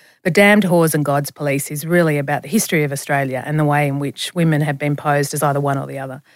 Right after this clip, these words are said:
So they're either your dreadful, rabble-rousing, amoral convicts, or they're the, the fixers and the, the moral police who fix society and are responsible for the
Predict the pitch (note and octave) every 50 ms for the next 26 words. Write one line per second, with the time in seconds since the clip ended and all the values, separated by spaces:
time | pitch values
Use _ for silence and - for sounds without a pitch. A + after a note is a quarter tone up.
0 | _ _ _ _ _ _ - F3+ D#3+ D#3 D#3 D#3 D#3 D#3 D3+ D3+ D3+ D#3+ D3+ -
1 | - G#3 F#3+ D3+ F3 E3+ E3 D3 - D#3+ D3+ D3 D3 - _ E3 E3 D#3+ D3 D3+
2 | D3 C#3+ D3 D3 C#3+ C#3+ C#3+ - D3 C#3+ C#3+ D3+ D3 D#3 D#3 D3 D3 D3 D3 D3
3 | D3 D3 C#3+ C#3 C#3 C#3 - _ _ _ _ _ _ - F#3 F3 E3 G3+ C4 C4
4 | - - - - - - _ _ - F3+ F3 D#3+ D#3 D#3 D3+ D3+ D3 C#3+ D3 C#3+
5 | C#3+ C#3+ C#3+ - _ _ _ _ _ _ _ _ D3 C#3+ - - G#3 - - -
6 | E3 D#3 D3+ D3+ D3+ D3 D3+ C#3+ C#3+ C#3+ C#3 C#3 C3+ - D3 C#3+ D3 D#3 D3 C#3+
7 | C3+ C3+ C#3 - _ - E3+ D#3+ D3+ C#3+ - - D#3 - - - - - - -
8 | - C3 C3+ C3 B2 A#2+ A#2+ B2 C#3 C#3+ C#3 D3+ - - D#3+ D3+ C#3 - D3 C#3+
9 | C#3 C#3 - - D3 C3 C3+ B2+ A#2 A2+ C#3+ -